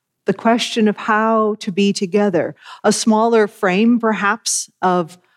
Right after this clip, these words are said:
how to be transforming ourselves, um, and to leading our best human life. But we've found answers to that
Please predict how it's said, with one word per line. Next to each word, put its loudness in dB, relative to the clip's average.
how 0
to -2
be 2
transforming 0
ourselves, -4
um, 0
and 2
to 0
leading 0
our 0
best -2
human 0
life. -4
But -2
we've 4
found 2
answers 2
to 0
that 0